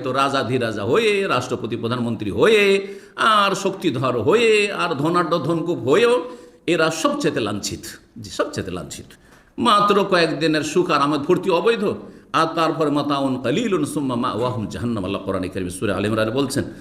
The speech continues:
"লা ইয়াগুররান্নাকা তাকাল্লুবুল লাযিনা কাফারু ফিল বিলাদ", যারা সারা বিশ্বে, হ্যাঁ, আপনার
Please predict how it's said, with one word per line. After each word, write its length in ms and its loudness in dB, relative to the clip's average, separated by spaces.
"লা 200 4
ইয়াগুররান্নাকা 680 2
তাকাল্লুবুল 540 0
লাযিনা 360 0
কাফারু 340 2
ফিল 180 0
বিলাদ", 460 -2
যারা 220 2
সারা 260 0
বিশ্বে, 600 0
হ্যাঁ, 360 0
আপনার 360 -2